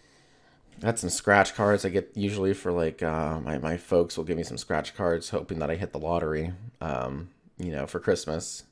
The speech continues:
And I just scratched them. I don't, I don't know why I'm always late to scratch stuff. Sometimes you just look at stuff and you're like,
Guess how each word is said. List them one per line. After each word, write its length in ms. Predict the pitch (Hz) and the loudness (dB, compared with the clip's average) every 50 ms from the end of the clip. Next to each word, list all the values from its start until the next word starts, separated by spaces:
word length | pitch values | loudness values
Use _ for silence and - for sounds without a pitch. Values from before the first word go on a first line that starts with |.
| _ - | _ -4
And 160 | 85 82 73 | -2 -2 0
I 100 | 80 82 | -2 0
just 200 | 85 - 98 - | 0 -2 -2 -2
scratched 400 | - - 95 90 85 80 - - | 2 6 8 8 8 8 6 2
them. 160 | 95 87 85 | 0 0 2
I 80 | 82 82 | 4 4
don't, 160 | 87 85 - | 4 4 6
I 100 | - 104 | 4 4
don't 120 | 110 107 101 | 4 4 4
know 80 | 95 | 2
why 300 | 85 80 80 78 78 76 | 2 2 2 2 2 2
I'm 100 | 76 80 | 0 0
always 300 | 78 76 71 73 - - | -2 -2 -4 -6 -4 -4
late 140 | 76 73 71 | -4 -4 -4
to 60 | 65 | -6
scratch 360 | 65 - - 71 69 69 - | -10 -4 -2 -2 -2 -2 -4
stuff. 240 | - - 64 62 - | -6 -8 -10 -10 -8
Sometimes 400 | - - 131 123 117 95 98 110 | -4 -4 0 0 2 0 0 -2
you 40 | 95 | -4
just 220 | 82 85 - - | -6 -6 -6 -4
look 140 | - 90 - | -6 -6 -6
at 80 | 76 - | -8 -10
stuff 360 | - - 95 90 87 - - | -2 2 4 4 4 2 -2
and 80 | - 50 | -6 -6
you're 80 | 50 | -6
like, 140 | 50 50 | -6 -6